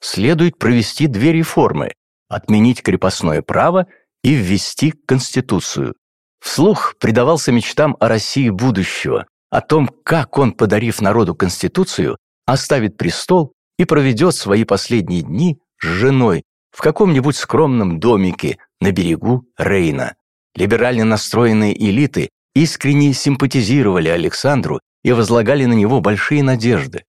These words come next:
что не могло не раздражать отца. Учителя сына,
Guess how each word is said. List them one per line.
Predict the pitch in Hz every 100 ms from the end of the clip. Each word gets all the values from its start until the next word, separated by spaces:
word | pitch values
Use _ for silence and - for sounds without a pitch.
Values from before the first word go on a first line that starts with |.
| _
что | - - 92
не | 87
могло | 85 80 139 80 101 147 _ _
не | 87
раздражать | 90 90 - 90 - 147 107
отца. | 107 - 185 143 - _ _ _ _ _ _
Учителя | 113 - 135 113 185
сына, | - 185 156 85